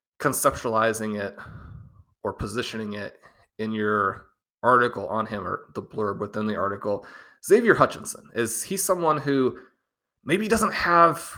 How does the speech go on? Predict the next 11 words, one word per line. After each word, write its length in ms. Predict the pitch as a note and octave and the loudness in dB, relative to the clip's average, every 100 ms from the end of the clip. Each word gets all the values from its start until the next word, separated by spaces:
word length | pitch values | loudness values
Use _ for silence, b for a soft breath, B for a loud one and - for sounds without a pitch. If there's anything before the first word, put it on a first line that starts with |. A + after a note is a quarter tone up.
| - | -8
quite 320 | - C#3+ E3 E3+ | 0 2 2 2
the 100 | C#3+ | 0
athleticism 640 | - C3 C3 C#3 B2+ B2+ | 2 0 2 0 -2 -2
of 80 | G#2 | -2
the 100 | G#2+ | -4
trendy 380 | - B2 B2+ A#2 | -4 -4 -2 -2
guys, 420 | A2+ A2 G#2+ - - | 0 0 0 -4 0
but 400 | G#2+ - - - | 0 0 -8 0
does 240 | A#2+ C3 | 2 2
have 220 | - B2+ A2+ | 0 -2 -2
enough 680 | A2 A2+ B2 B2+ - - | -6 -2 0 -2 -6 -20